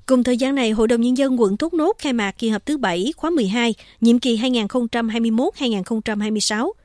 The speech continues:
Năm nay, Ủy ban Nhân dân quận Thốt Nốt đã tập trung chỉ đạo thực hiện đạt và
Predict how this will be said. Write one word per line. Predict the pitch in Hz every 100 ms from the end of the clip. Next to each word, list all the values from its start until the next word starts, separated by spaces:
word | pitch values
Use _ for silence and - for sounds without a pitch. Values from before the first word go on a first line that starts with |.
| _ _ _ _ _ _
Năm | 269 285
nay, | 269 262 247
Ủy | 214
ban | 247 277
Nhân | 254
dân | 262 247
quận | 220 208
Thốt | 277
Nốt | 294 392
đã | 277 208
tập | - 208
trung | 247 226
chỉ | 220
đạo | 226 180 190
thực | 226
hiện | 202 190 208
đạt | 208 196
và | 202